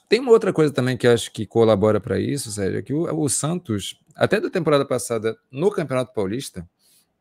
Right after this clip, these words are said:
o Santos, ele, ele, e-, ele tava ali no princípio do trabalho do, do nosso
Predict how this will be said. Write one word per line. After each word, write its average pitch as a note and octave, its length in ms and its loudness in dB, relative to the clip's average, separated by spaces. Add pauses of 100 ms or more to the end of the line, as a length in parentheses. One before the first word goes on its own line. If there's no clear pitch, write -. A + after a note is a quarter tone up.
(480)
o C3 100 -4
Santos, D3+ 440 -2
ele, D3+ 180 2
ele, C3 400 0
e-, A#2+ 300 -4
ele A#2+ 160 -2
tava C3 420 0
ali A2 340 -2
no B2 200 -6
princípio C#3+ 560 -8
do A#2+ 100 -6
trabalho G2+ 500 -4
do, F#2 360 -8
do F#2 160 -20
nosso G2 500 -10